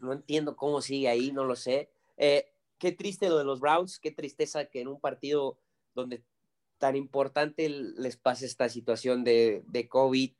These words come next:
con todo su cuerpo de receptores. Eh, sí llegaron diezmados, sí, pero era un partido que aún así tenían que haber ganado a,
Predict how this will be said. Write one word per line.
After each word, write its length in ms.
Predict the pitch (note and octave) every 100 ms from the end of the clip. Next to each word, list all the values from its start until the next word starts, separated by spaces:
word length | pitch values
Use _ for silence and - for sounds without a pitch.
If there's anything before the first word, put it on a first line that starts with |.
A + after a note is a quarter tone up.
| _
con 260 | - A2+ A#2
todo 220 | B2 A#2+
su 260 | A#2+ A2+
cuerpo 320 | - A#2 A#2 A2+
de 60 |
receptores. 800 | G#2+ A2 - C3+ B2+ B2+ C#3+ - _ _ _ _
Eh, 360 | - A#2 A2+ - _ _ _
sí 280 | - - G3
llegaron 340 | F#3 E3 E3 D#3
diezmados, 560 | C3 C3+ C#3 E3 D#3+
sí, 360 | - C#3 D3+ E4 _ _ _ _ _ _ _ _
pero 200 | D3 D#3+
era 140 | F3
un 140 | F3+ D#3+
partido 380 | C#3+ - D#3+ -
que 100 | B2+
aún 360 | C3 D#3 F#3
así 340 | E3 - D#3+ E3+
tenían 320 | D3 C3 C3+
que 100 | B2+
haber 200 | B2+ B2
ganado 580 | A#2 A#2+ A#2+ A#2+ A#2+ A#2+ _ _ _ _ _ -
a, 140 | -